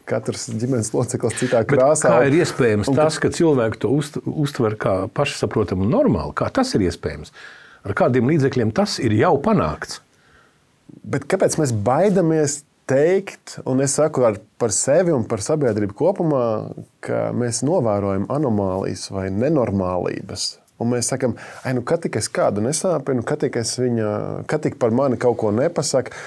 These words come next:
Speaker 1: Starp citu, jā, nu, Gunnar, jūs jau arī, kad sakat intervijas vai, vai kaut ko rakstat sociālos tīklos, to bieži vien pasaka, "Ak, nu, re, kur viņš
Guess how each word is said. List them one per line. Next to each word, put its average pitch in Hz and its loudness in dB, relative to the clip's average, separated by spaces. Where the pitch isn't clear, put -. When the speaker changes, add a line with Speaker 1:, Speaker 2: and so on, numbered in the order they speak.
Speaker 1:
Starp 135 -6
citu, 147 0
jā, 165 6
nu, 110 -2
Gunnar, 113 -2
jūs 123 -2
jau 117 -2
arī, 135 4
kad 110 -2
sakat 139 0
intervijas 143 2
vai, 104 0
vai 98 0
kaut 117 -2
ko 117 2
rakstat 131 0
sociālos 131 2
tīklos, 135 -2
to 113 0
bieži 127 0
vien 202 2
pasaka, 120 -6
"Ak, 127 -2
nu, 143 0
re, 123 4
kur 107 -6
viņš 113 -2